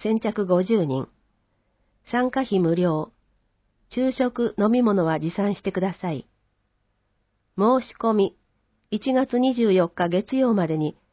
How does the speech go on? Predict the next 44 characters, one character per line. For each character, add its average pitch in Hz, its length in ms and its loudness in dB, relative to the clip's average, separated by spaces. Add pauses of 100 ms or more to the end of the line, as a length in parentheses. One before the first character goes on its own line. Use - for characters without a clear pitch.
(120)
氏 269 200 0
名、 208 460 4
住 226 260 2
所、 180 380 -2
電 226 220 2
話 233 140 0
番 226 220 0
号 185 280 4
を 165 60 2
明 202 200 2
記 156 140 -8
し、 - 240 -8 (320)
フ 240 120 -4
ァ - 20 0
ッ - 40 -2
ク - 100 -14
ス 160 140 -12
で、 156 220 -4 (680)
海 240 200 2
老 - 20 4
名 202 140 2
災 220 220 -2
害 214 220 0
ボ 214 100 -2
ラ 214 140 2
ン 214 60 -2
テ 220 100 -2
ィ 208 40 2
ア 202 40 2
ネ 208 100 2
ッ 214 40 -4
ト 208 200 -2
ワ 185 160 2
ー - 20 -10
ク、 - 280 -6 (420)
二 247 280 2
三 233 360 0
二 196 140 2
の 160 220 0 (140)
九 254 320 2
五 220 320 2
六 180 300 0
一 208 320 -4
へ。 139 200 -6